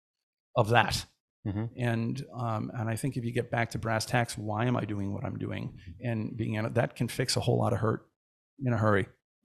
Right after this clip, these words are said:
Speaker 1: But just
Speaker 2: Yeah.
Speaker 1: having those conversations
Speaker 2: Uh,
Speaker 1: with
Speaker 2: on the
Speaker 1: yourself.
Speaker 2: band side of things, it's about the dynamics to me. Like, like, what's the smallest joint in your body? Well, if you think about from shoulder down to, like, it's, yeah, but even smaller than that,
Speaker 1: Oh,
Speaker 2: you've
Speaker 1: yeah.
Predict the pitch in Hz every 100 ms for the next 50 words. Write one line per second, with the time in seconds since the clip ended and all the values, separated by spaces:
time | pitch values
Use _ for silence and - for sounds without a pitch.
0 | 131 123 131 123 123 135 123 123 117 110
1 | 117 113 - 120 127 120 135 131 139 135
2 | 117 127 143 135 117 104 104 98 98 -
3 | 107 104 101 104 101 104 104 95 - -
4 | - - 113 107 107 98 98 - - -
5 | _ _ _ _ _ _ - 107 - 120
6 | 120 131 - 131 - 120 113 - - 104
7 | 104 104 92 92 92 - - _ - 113
8 | 107 117 110 107 104 - 98 127 107 101
9 | 101 98 95 90 - - - _ _ -
10 | 101 - _ 127 - - - 131 127 110
11 | 110 101 98 113 98 95 120 104 - 139
12 | 123